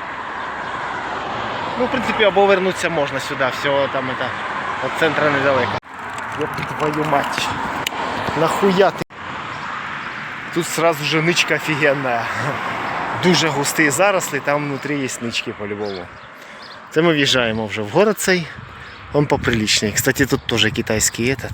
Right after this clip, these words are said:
Ну, такі неінтересні, треба шукати великий, там буде все класно.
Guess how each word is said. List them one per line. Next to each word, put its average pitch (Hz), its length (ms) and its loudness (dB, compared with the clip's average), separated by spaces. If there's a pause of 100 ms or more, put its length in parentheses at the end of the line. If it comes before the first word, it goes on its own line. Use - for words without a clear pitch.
(1000)
Ну, 180 80 4
такі 175 300 2
неінтересні, 143 640 4
треба 127 200 4
шукати 131 380 2
великий, 135 400 4
там 117 200 0
буде 107 200 0
все - 180 -4
класно. 98 420 -4